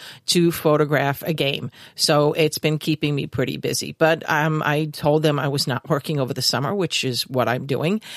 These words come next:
And, um, I'm trying to, like I said, come up with a system to try and get this so that I can make sure that I get a little bit more consistency with the podcast. So that's what I'm working on.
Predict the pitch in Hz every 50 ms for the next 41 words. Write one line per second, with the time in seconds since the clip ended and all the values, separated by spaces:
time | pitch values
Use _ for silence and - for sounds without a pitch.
0 | - - - - - - - - 190 190 190 180 180 180 180 185 - - 170 160
1 | 156 156 151 147 - 165 165 165 165 160 - - 170 151 156 160 156 143 - -
2 | 160 156 151 135 139 - 151 139 - 143 110 - - - - 185 160 151 147 139
3 | - 143 - 139 - - - - 135 - - - 135 139 131 - - 131 - -
4 | 135 127 131 143 147 139 - 143 135 - - 139 139 - - - 135 127 127 -
5 | - 104 - - - 151 135 139 139 135 - - - - - - - - - -
6 | - 208 226 226 208 190 - - 220 208 196 185 190 180 170 160 180 170 170 165
7 | 170 165 165 151 165 - 160 160 151 147 - - 165 160 - - - - 151 143
8 | - - - 151 131 - - 143 139 147 143 139 - - - - - 135 131 143
9 | 156 - - - - - - - - - - - - - - - - - - 208
10 | 175 123 107 - - - - 147 147 156 - 143 131 143 - - - 147 139 135
11 | 127 147 139 135 143 135 127 123 - - - - - - - - - -